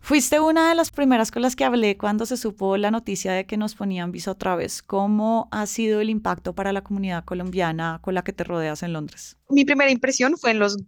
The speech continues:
Speaker 2: grupos de colombianos de WhatsApp, que son varios, los colombianos en el Reino Unido, Col Futuro Reino Unido,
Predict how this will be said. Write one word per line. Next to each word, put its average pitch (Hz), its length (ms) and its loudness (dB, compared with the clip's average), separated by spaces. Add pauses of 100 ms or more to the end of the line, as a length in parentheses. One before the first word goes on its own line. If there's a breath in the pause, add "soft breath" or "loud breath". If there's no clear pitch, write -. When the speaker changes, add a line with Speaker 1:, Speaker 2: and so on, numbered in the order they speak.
Speaker 2:
grupos 240 380 4
de 226 80 2
colombianos 233 540 2
de 202 80 0
WhatsApp, 208 400 2 (200)
que 202 100 -8
son 175 200 -4 (120)
varios, 180 520 2
los 202 120 -4
colombianos 180 440 0
en 170 60 -4
el 180 80 -4
Reino 180 180 0
Unido, 180 320 0
Col 180 180 -2
Futuro 175 360 0
Reino 170 260 0
Unido, 175 480 -2